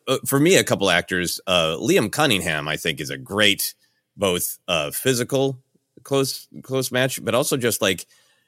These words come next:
he, he can play that same sort of just heavy-hearted, "I wish I didn't have this burden, but damn it, I do. And I'm, I'm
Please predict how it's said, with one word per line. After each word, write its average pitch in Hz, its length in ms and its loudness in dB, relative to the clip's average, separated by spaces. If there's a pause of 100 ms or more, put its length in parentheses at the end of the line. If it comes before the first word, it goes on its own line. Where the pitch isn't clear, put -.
(160)
he, 120 240 -2
he 110 160 -2
can 95 220 -8
play 120 240 4
that 92 260 0
same 98 640 0
sort 87 260 -2
of 76 180 -4
just - 380 -6 (920)
heavy-hearted, 107 600 2
"I 87 100 2
wish 95 260 0
I 101 60 0
didn't 90 220 -4
have 92 320 -2
this 82 160 -6
burden, 101 540 -2
but 65 240 -12 (400)
damn 98 280 0
it, 98 100 0
I 92 140 2
do. 92 340 -2
And 80 80 -2
I'm, 71 220 -12 (100)
I'm 76 280 -8